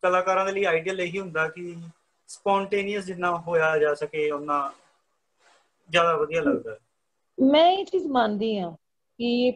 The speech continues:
Speaker 2: poets ਐਡਿਟ,
Speaker 1: ਹਮ।
Speaker 2: ਮਤਲਬ, ਮੇਰੇ ਨਾਲ ਕਾਫੀ ਜਦੋਂ ਤੁਸੀਂ ਗੱਲ ਵੀ, ਜਦੋਂ ਕਿਤੇ ਹੋਈ ਅੱਗੇ,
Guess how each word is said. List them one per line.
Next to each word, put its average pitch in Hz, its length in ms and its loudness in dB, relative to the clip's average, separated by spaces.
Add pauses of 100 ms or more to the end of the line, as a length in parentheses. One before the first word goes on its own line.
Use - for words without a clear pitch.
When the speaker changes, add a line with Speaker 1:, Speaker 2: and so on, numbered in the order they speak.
Speaker 2:
poets 247 420 4
ਐਡਿਟ, 220 300 2
Speaker 1:
ਹਮ। - 60 -8
Speaker 2:
ਮਤਲਬ, 220 280 -2
ਮੇਰੇ 233 220 -2
ਨਾਲ 254 120 4
ਕਾਫੀ 254 300 0
ਜਦੋਂ 247 240 2
ਤੁਸੀਂ - 240 -10
ਗੱਲ 220 300 2
ਵੀ, 247 380 -6 (360)
ਜਦੋਂ 220 180 0
ਕਿਤੇ 240 300 0
ਹੋਈ 220 420 0
ਅੱਗੇ, 202 320 -4